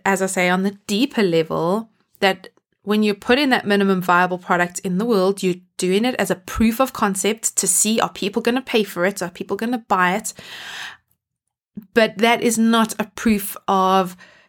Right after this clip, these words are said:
you as a person and your worth as a person.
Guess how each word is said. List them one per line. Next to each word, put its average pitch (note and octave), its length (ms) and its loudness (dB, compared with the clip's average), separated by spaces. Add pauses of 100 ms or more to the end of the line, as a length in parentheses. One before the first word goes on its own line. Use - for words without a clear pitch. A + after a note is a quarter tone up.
(120)
you F#3+ 340 2
as F#3 100 2
a E3+ 60 2
person F3+ 680 0
and E3+ 280 -2
your F3 80 0
worth E3 260 0
as E3+ 120 0
a - 40 -12
person. - 500 -6